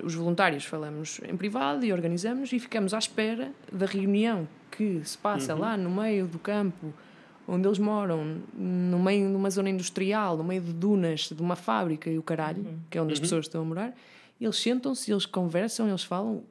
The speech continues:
Speaker 1: membros de diferentes comunidades, e depois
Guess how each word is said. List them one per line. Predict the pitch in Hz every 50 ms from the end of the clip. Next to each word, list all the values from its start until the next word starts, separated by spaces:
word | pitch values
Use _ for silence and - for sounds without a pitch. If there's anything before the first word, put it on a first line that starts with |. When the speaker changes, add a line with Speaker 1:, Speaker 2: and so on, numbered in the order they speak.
| _ _ -
Speaker 1:
membros | - 208 220 226 214 180 170
de | 160
diferentes | 165 175 165 185 208 202 190
comunidades, | - 180 180 175 170 165 160 175 214 233 - - - _ - - - - - - _ -
e | 233 247
depois | - - - 226 233 240 254 240 - -